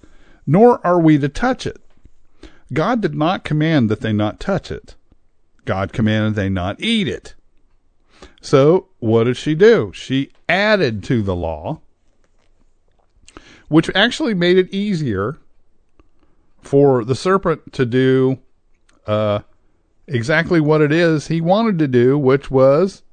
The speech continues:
deceive them into sinning. Now, Adam again is standing there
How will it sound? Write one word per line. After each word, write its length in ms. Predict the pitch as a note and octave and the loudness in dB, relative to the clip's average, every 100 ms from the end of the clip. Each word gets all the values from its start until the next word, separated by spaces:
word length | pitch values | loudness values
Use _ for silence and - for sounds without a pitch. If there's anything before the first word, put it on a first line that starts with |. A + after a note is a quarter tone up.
| _ | _
deceive 500 | A#2+ B2+ - E3 E3 | -4 -4 -2 -2 -2
them 300 | D3 C3+ C3+ | 0 0 0
into 540 | D3 A2+ B2+ - A2 A2 | 0 -2 -2 -2 -4 -4
sinning. 560 | - F3+ F#3+ A2+ - - _ _ _ _ _ _ _ _ _ _ _ _ _ _ _ _ - - - _ | -4 -4 -2 -4 -6 -18 _ _ _ _ _ _ _ _ _ _ _ _ _ _ _ _ -20 -20 -20 _
Now, 220 | C3 B2+ - - _ | -4 -4 -6 -18 _
Adam 340 | F#2 F#2+ B2+ | -6 0 2
again 320 | D3+ D3+ A#3+ F#3 | 0 2 2 2
is 120 | C#3 | 0
standing 420 | - E3+ G3+ E3 | -2 -2 0 0
there 380 | C3 B2 C3+ | 2 2 0